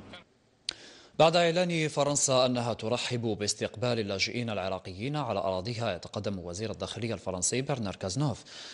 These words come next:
بمشروع جديد يهدف لحسن أو لحسن استقبال المهاجرين واللاجئين في ظل الانتقادات التي وجهت للحكومة، خصوصا عن الموقف السياسي التي دعمت فيه الكيان الصهيوني في حربه على غزة.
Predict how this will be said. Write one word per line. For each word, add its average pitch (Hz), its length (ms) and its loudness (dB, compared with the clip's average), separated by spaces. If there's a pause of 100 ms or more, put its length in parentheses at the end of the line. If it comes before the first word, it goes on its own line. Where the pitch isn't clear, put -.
(220)
بمشروع 95 680 0
جديد 107 480 2
يهدف 143 400 4
لحسن 110 680 4
أو - 140 0 (100)
لحسن - 360 0
استقبال 123 560 0
المهاجرين 117 600 -2
واللاجئين 120 760 2
في 98 220 -2
ظل 110 200 0
الانتقادات 98 760 0
التي 127 520 2
وجهت 117 600 2 (360)
للحكومة، 110 540 2
خصوصا 113 680 0
عن 92 160 -2
الموقف 104 500 -2
السياسي 101 560 0
التي 156 220 0
دعمت 107 440 0
فيه 120 240 -2
الكيان 110 360 0
الصهيوني 110 580 2 (300)
في - 120 -4
حربه 95 420 -4
على 107 160 -2
غزة. 82 300 -4